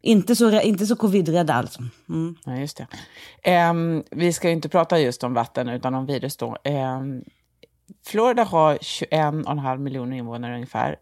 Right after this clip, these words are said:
Speaker 2: Trettioen tusen dödsfall i covid. Nästan tre miljoner har fått vaccin. Eh, där gör man ju också en drive för att öka tillgängligheten till vaccin för de grupper som är prioriterade, bland annat i Florida, ska man säga.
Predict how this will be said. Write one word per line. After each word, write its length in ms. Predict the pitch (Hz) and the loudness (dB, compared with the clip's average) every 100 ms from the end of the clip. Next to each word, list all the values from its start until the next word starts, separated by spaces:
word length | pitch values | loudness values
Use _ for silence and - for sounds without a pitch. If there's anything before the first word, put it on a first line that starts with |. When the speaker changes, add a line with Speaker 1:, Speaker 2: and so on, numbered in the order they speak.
| _ - | _ -6
Speaker 2:
Trettioen 800 | 185 180 180 - - 156 151 147 | -2 -2 -4 -6 -2 -2 -2 -6
tusen 380 | - 123 - 131 | -4 -6 -4 -4
dödsfall 480 | 123 - - 123 - | -6 -6 -4 -2 -4
i 40 | |
covid. 540 | - 120 123 - - 208 _ - - - _ _ - | -8 -6 -4 -4 -8 -12 _ -20 -20 -20 _ _ -10
Nästan 540 | 147 170 160 - 151 147 | -4 0 0 -2 -2 -2
tre 160 | 143 | -2
miljoner 380 | 139 127 127 123 | -2 -4 -4 -4
har 100 | 120 | -6
fått 220 | - - | -8 -8
vaccin. 520 | 123 - - 123 175 180 _ - _ _ _ | -8 -8 -8 -6 -6 -10 _ -20 _ _ _
Eh, 280 | 160 175 165 | 0 2 2
där 220 | 165 220 | 2 2
gör 180 | 262 226 | 4 4
man 200 | 202 196 | 2 2
ju 220 | 185 180 - | 2 2 2
också 520 | 175 - - - 170 - | -2 -2 -6 0 0 2
en 220 | 165 165 | -2 2
drive 360 | 220 226 175 | 4 6 4
för 160 | 143 160 | 0 -2
att 60 | - | 2
öka 280 | 156 - | 0 -2
tillgängligheten 680 | 151 170 156 156 160 175 175 | -4 -2 0 0 -2 -2 -2
till 120 | 165 | -4
vaccin 460 | 160 160 - 147 147 | -4 -4 -2 -2 -2
för 80 | 139 | -4
de 200 | 135 143 | -4 -2
grupper 320 | 139 143 135 | -6 -6 -8
som 220 | - 135 | -6 -6
är 60 | 127 | -6
prioriterade, 840 | - 139 131 - 123 110 113 135 - | -6 -4 -4 -4 -4 -4 -4 -6 -6
bland 280 | 151 147 143 | -4 -2 0
annat 260 | 147 160 | -2 -4
i 40 | 147 | -6
Florida, 320 | 110 113 - | -6 -6 -8
ska 120 | - | -8
man 140 | 120 | -8
säga. 240 | - 110 | -4 -4